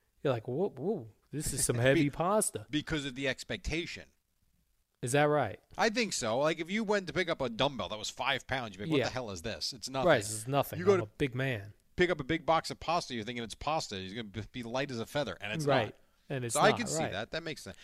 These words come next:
Speaker 2: Hey, speaking of the food, how about the
Speaker 1: Whoa.
Speaker 2: fact that we ordered stuff from Walmart, which I told you?
Speaker 1: Yeah.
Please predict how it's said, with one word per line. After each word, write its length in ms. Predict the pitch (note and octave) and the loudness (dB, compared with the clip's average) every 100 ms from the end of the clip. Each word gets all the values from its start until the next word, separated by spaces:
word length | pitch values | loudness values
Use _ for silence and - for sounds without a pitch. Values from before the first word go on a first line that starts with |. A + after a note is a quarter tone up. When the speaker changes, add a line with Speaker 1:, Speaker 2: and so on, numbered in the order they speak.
| - | -8
Speaker 2:
Hey, 140 | E3+ D#3+ | -2 -2
speaking 420 | - F#3+ F#3+ A3 | 0 0 0 -2
of 100 | D3 | -2
the 100 | A2+ | -4
food, 420 | - - C#3+ F#2 | -8 -6 -4 -4
how 160 | E2+ C3 | 0 2
about 200 | G3+ B3 | 4 2
the 80 | F3+ | 2
Speaker 1:
Whoa. 0 | |
Speaker 2:
fact 360 | C#3 B2+ A#2 - | -2 -4 -4 -4
that 180 | G#2+ - | -6 -6
we 160 | A2 C#3 | -8 -6
ordered 320 | C3+ C#3 C3 | -4 -6 -6
stuff 220 | - B2 | -6 -6
from 160 | A#2 G2 | -8 -10
Walmart, 340 | G2+ A#2+ C3 | -8 -4 -6
which 140 | B2+ | -6
I 60 | - | -10
told 280 | - G#2+ A#2+ | -10 -8 -8
you? 260 | C#3+ D3 - - | -8 -10 -14 -4
Speaker 1:
Yeah. 280 | C#3+ C3 | 2 2